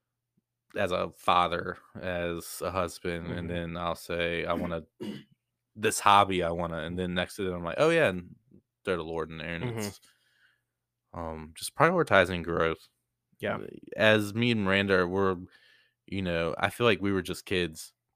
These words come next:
Speaker 1: last week,
Speaker 2: Mm-hmm.
Speaker 1: and now here we are, we're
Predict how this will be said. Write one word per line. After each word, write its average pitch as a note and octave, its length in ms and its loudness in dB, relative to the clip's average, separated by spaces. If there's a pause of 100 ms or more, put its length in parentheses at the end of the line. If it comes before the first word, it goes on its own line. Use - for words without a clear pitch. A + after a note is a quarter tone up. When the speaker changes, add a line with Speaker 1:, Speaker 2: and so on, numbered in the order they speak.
Speaker 1:
last E2 300 0
week, E2 360 -4
Speaker 2:
Mm-hmm. A2 140 -10
Speaker 1:
and G#2 160 -2
now F2 240 0
here F2 200 -4
we F2 160 -2
are, E2 280 2
we're E2 400 -4